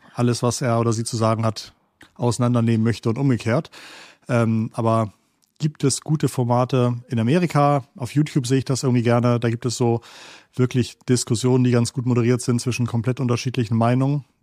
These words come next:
die auch wirklich schaffen, objektiv zu bleiben. Aber hier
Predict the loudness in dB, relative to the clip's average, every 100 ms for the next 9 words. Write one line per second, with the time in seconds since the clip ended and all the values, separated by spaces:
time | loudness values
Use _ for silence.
0 | _ -6 -2 -2 -4 -10 -6 -4 -4 -2
1 | -2 -2 -4 -4 -4 -2 -4 -4 0 0
2 | 0 -2 -6 -20 -20 -20 _ _ -6 -2
3 | -2 0 2 4 2 0